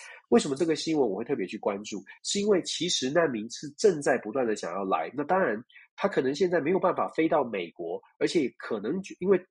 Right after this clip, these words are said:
飞到美国，你要，你必须要有一定的签证，一定要，一定要有一定的文件。可是非常多的乌克兰难民，其实他出来的时候没有带这些文件，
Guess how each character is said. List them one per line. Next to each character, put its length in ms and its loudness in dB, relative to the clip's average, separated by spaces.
飞 120 4
到 140 4
美 180 -6
国， 180 -8
你 100 -10
要， 140 -6
你 140 -10
必 180 -6
须 180 -6
要 120 4
有 180 -2
一 100 -8
定 220 -2
的 140 -4
签 320 -4
证， 180 0
一 80 -6
定 180 -4
要， 120 0
一 100 -4
定 140 -6
要 120 0
有 60 -8
一 80 -4
定 180 -8
的 100 -2
文 260 -6
件。 220 2
可 80 -4
是 120 4
非 200 4
常 220 0
多 160 0
的 140 2
乌 120 -2
克 140 -4
兰 180 -2
难 160 0
民， 240 -8
其 140 -10
实 80 -10
他 120 0
出 180 -2
来 120 4
的 120 -2
时 120 -6
候 120 -2
没 140 -2
有 120 2
带 160 -2
这 100 -10
些 140 -2
文 260 -6
件， 200 -2